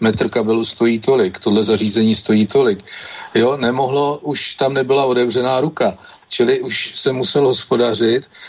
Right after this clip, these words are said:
a to byl velký převrat i, i v tom myšlení.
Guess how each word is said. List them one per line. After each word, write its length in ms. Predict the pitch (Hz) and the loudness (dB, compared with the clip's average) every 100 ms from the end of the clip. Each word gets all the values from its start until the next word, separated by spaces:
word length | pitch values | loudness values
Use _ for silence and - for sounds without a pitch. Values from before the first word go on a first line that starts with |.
| - - | -10 -2
a 200 | 117 110 | 0 0
to 140 | 123 | 0
byl 260 | 117 139 135 | 0 0 0
velký 420 | 120 123 - 147 | 0 -2 -4 -4
převrat 560 | - 113 113 123 120 - | -2 0 2 0 -2 -4
i, 140 | 127 | 0
i 220 | 127 131 120 | 0 0 -2
v 80 | |
tom 180 | - 127 | 0 0
myšlení. 640 | 117 - 123 113 101 90 | 2 0 2 4 2 0